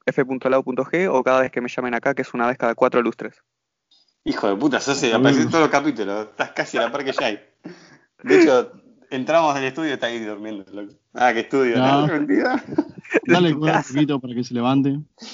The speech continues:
Speaker 2: El estudio era la casa de él, ¿viste? Permiso, venimos a grabar. No, otra vez no.
Speaker 3: No.
Speaker 1: ¿Voy a aparecer? No, Lauti, no vas a aparecer. En mi casa.
Speaker 2: ¿Y a vos, David?
Speaker 3: A mí me encuentran en el Hexágono, ayúdenme, por favor. Este...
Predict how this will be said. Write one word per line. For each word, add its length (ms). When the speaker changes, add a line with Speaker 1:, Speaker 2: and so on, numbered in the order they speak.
Speaker 2:
El 100
estudio 260
era 120
la 140
casa 220
de 100
él, 100
¿viste? 280
Permiso, 420
venimos 240
a 60
grabar. 320
No, 140
otra 240
vez 100
no. 200
Speaker 3:
No. 320
Speaker 1:
¿Voy 80
a 40
aparecer? 460
No, 180
Lauti, 220
no 120
vas 100
a 60
aparecer. 320
En 840
mi 60
casa. 360
Speaker 2:
¿Y 40
a 80
vos, 180
David? 300
Speaker 3:
A 100
mí 60
me 60
encuentran 520
en 100
el 100
Hexágono, 580
ayúdenme, 560
por 160
favor. 580
Este... 260